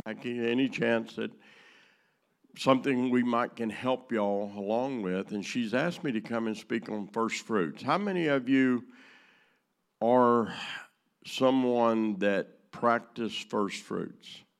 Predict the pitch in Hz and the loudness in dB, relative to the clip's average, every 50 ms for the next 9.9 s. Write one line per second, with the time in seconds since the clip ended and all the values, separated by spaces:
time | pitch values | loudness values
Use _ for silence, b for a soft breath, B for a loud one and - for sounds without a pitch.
0 | _ _ _ _ _ _ _ _ _ _ _ _ _ - 87 95 117 139 160 180 | _ _ _ _ _ _ _ _ _ _ _ _ _ -18 -16 -14 -12 -12 -12 -12
1 | 175 - - - - 95 104 120 131 139 135 127 110 101 - 87 87 85 82 - | -12 -14 -14 -12 -8 -6 -4 -4 -2 -4 -4 -6 -8 -8 -8 -8 -10 -10 -10 -14
2 | - _ b b b b b b b b b b b b b b b b b b | -16 _ b b b b b b b b b b b b b b b b b b
3 | - 139 165 220 233 214 180 131 - - 170 180 185 170 - 117 127 123 131 117 | 0 2 2 4 4 2 2 0 0 2 4 6 6 6 4 2 0 0 0 -2
4 | - 131 120 - - 127 123 120 - - 139 139 139 139 - 123 110 104 104 107 | -2 -4 -4 -2 0 0 0 0 0 0 -2 -2 -2 -2 -6 -4 0 0 0 0
5 | 107 107 107 107 113 120 120 120 123 120 110 104 101 101 110 107 107 110 110 104 | 0 0 0 2 2 2 2 2 2 0 0 -2 -2 -2 -2 0 0 0 0 0
6 | 95 95 92 - - 120 117 110 104 - - - 87 87 90 92 98 101 95 90 | -2 -4 -6 -8 -6 -4 -4 -4 -4 -6 -6 -8 -8 -8 -8 -12 -10 -10 -10 -10
7 | - - 101 98 98 95 92 87 90 92 101 95 92 90 - - 104 95 90 87 | -8 -8 -6 -4 -4 -4 -6 -8 -6 -4 -4 -4 -4 -6 -6 -6 -4 -4 -4 -4
8 | 78 - b b b b b b b b b - 147 175 202 196 180 156 139 123 | -6 -12 b b b b b b b b b 2 4 4 6 6 6 4 4 4
9 | 117 113 131 135 131 - - - 139 151 175 170 123 98 98 104 117 | 4 4 2 2 2 2 -2 -2 0 2 4 4 4 2 2 0 -4